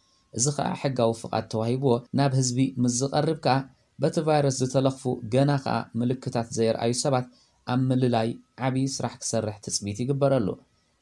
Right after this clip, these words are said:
ናይ መወዳእታ ዜና ንሸር ኢት ዝትክኡ ዓሰርተ ኣፕሊኬሽናት ተረቒሖም። ሸር ኢት ካብቶም ኣብ ዓለም ዳርጋ ዝለዓለ ደረጃ ዝሕዝ ናይ ሰነዳት፣ ስእልታት፣ ቪድዮታት፣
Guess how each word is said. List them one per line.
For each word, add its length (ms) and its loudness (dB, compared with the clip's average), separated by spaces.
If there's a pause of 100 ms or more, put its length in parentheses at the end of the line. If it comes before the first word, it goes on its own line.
ናይ 140 0
መወዳእታ 480 2
ዜና 260 0 (460)
ንሸር 400 2
ኢት 200 -2
ዝትክኡ 500 0 (200)
ዓሰርተ 440 -4
ኣፕሊኬሽናት 720 -4
ተረቒሖም። 420 -2 (440)
ሸር 220 2
ኢት 200 -2
ካብቶም 420 -2
ኣብ 180 -2
ዓለም 320 2
ዳርጋ 300 2
ዝለዓለ 400 0
ደረጃ 360 0
ዝሕዝ 300 -4 (100)
ናይ 160 0
ሰነዳት፣ 540 -2
ስእልታት፣ 600 -4
ቪድዮታት፣ 540 -2